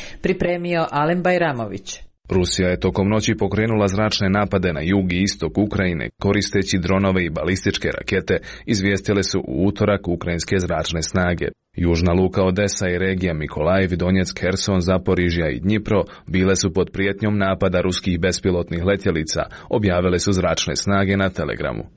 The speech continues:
Speaker 2: Šest projektila lansiranih prema Odesi i dvadeset jedna iranska bespilotna letjelica koje su se približavale regiji Odesa uništila je protuzračna odbrana, navodi se u saopćenju ukrajinske vojne južne komande.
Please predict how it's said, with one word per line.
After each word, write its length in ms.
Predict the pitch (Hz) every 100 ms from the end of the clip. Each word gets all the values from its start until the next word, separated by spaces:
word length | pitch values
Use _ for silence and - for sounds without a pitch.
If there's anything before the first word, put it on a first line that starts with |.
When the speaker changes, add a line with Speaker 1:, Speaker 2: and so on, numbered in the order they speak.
| -
Speaker 2:
Šest 460 | - 85 87 - -
projektila 600 | 95 90 - 113 117 107
lansiranih 680 | 95 101 - 107 101 95 90
prema 240 | 95 87 76
Odesi 480 | 76 110 110 -
i 40 | 95
dvadeset 580 | 95 101 98 101 92 101
jedna 260 | 101 98
iranska 460 | 92 101 95 - 104
bespilotna 580 | 98 - 98 90 - 82
letjelica 540 | 98 95 92 87 87
koje 220 | - 87 85
su 120 | 85
se 140 | -
približavale 760 | 82 87 90 85 87 92 92 85
regiji 400 | 90 92 87 71
Odesa 440 | 73 101 107 107 95 - -
uništila 520 | 117 113 95 120 107
je 120 | 92
protuzračna 640 | - 107 101 92 92 - 85
odbrana, 360 | 98 101 90 85 _
navodi 380 | 101 98 95 92
se 160 | 80 64
u 60 |
saopćenju 640 | 60 73 69 - 110 113 104
ukrajinske 480 | 101 107 101 - 101
vojne 380 | 95 95 95 92
južne 340 | 90 85 90
komande. 560 | 82 87 80 71 69 -